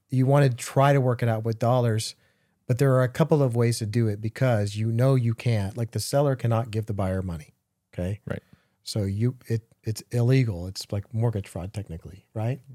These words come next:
Speaker 2: Yeah, we wouldn't wanna see something like that. No.
Speaker 1: Yeah, because basically that means they're financing,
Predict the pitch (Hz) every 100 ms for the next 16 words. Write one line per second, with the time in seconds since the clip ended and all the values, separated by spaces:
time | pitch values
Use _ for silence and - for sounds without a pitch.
0 | - 87 85 87 90 92 87 80 85 -
1 | 87 - 87 85 92 - 101 - 110 104
2 | 107 - 117 104 123 120 120 120 113 113
3 | 117 117 107 107 101 - - 120 117 120
4 | 117 117 104 101